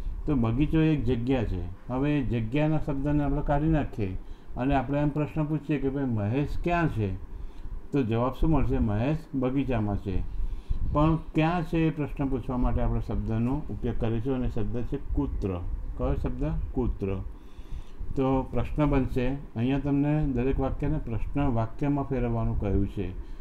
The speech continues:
એટલે પ્રશ્ન વાક્યમાં ફેરવવા માટે આપણે કૂત્ર શબ્દનો દરેકમાં ઉપયોગ કરીશું. જેમ કે પહેલાં તમારે સમજવા માટે મેં આપેલું છે પહેલું વાક્ય,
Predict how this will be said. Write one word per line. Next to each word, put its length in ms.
એટલે 160
પ્રશ્ન 320
વાક્યમાં 420
ફેરવવા 340
માટે 260
આપણે 220
કૂત્ર 380
શબ્દનો 460
દરેકમાં 460
ઉપયોગ 320
કરીશું. 480
જેમ 200
કે 100
પહેલાં 380
તમારે 260
સમજવા 340
માટે 260
મેં 160
આપેલું 280
છે 120
પહેલું 200
વાક્ય, 360